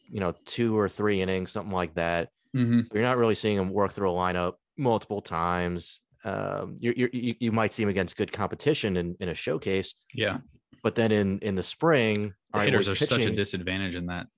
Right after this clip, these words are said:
Speaker 2: in that situation. It's just so different. Yeah.
Speaker 1: The, yeah, but, and then, and then just for scouting the, the pitchers too, you're seeing during the, during the spring season, you're seeing a guy is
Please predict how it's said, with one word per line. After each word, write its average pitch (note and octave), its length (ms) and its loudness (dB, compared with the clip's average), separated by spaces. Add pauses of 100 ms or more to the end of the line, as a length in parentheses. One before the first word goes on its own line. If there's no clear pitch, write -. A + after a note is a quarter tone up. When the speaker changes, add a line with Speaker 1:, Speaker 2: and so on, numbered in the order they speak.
Speaker 2:
in G#2+ 160 -4
that F2+ 180 -4
situation. F2+ 420 -4
It's - 240 -6
just - 220 -4
so F#2 100 0
different. E2+ 380 -8
Yeah. F2+ 180 -8 (840)
Speaker 1:
The, B2+ 280 2
yeah, C#3+ 260 6
but, G2+ 140 0
and B2+ 180 2
then, B2 320 2
and B2 80 -4
then A#2+ 140 0
just A2 140 -8
for A2 80 -6
scouting A2 340 -2
the, F2+ 320 0
the F2 80 -8 (100)
pitchers A2+ 380 0
too, B2+ 320 4
you're G2 220 0
seeing G#2 640 0 (640)
during C#3 220 4
the, G#2+ 80 0
during B2 320 -2
the F2+ 60 -6
spring B2 380 -2
season, A2+ 360 -2
you're F#2+ 100 -2
seeing C3 260 -2
a F2+ 60 0
guy G2 560 2
is F#2 100 -14